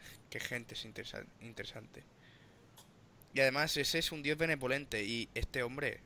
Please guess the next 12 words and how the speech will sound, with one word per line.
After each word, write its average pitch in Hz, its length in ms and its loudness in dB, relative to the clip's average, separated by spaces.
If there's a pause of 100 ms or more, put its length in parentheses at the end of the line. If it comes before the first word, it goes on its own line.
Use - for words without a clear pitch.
(100)
el, 104 480 -4
el 110 100 -2
administrador, 110 540 0 (120)
no, - 80 -12 (160)
no 107 120 -6
es 107 60 -4
nada 107 260 -4
benevolente, 104 560 -6 (400)
te - 100 4
lo - 60 -2
digo 107 180 -2
yo. - 160 -6